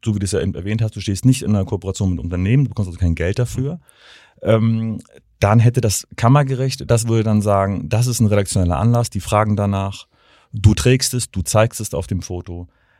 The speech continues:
das ist keine Werbung, das muss nicht gekennzeichnet werden. Aber die Geschichte ist eben noch nicht zu Ende. Das war im Januar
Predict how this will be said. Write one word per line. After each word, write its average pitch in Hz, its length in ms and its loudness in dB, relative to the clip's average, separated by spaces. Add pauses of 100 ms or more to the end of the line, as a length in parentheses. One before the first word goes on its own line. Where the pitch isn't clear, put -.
(200)
das 113 300 2
ist 120 120 -4
keine 98 280 2
Werbung, 87 480 -10
das 95 180 -2
muss 101 160 0
nicht 104 140 -2
gekennzeichnet 90 580 -8
werden. 92 300 -12 (500)
Aber 110 520 2 (100)
die 110 200 -6
Geschichte 120 280 0
ist 107 80 -8
eben 101 140 -2
noch 104 80 2
nicht 95 180 0
zu - 80 -4
Ende. 113 480 -2
Das 95 180 -4
war 90 120 0
im 95 100 0
Januar 110 600 0